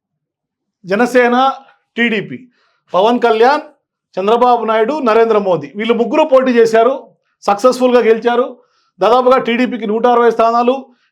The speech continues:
ఇక జనసేన అయితే హండ్రెడ్ పర్సెంట్ స్ట్రైక్ రేట్తో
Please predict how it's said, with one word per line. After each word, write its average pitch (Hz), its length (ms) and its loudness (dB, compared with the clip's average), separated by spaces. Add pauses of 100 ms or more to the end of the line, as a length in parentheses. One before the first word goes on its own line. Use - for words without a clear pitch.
ఇక 233 180 0
జనసేన 247 440 2
అయితే 247 180 0
హండ్రెడ్ 233 380 0
పర్సెంట్ 240 320 0
స్ట్రైక్ 226 340 -2
రేట్తో 240 380 2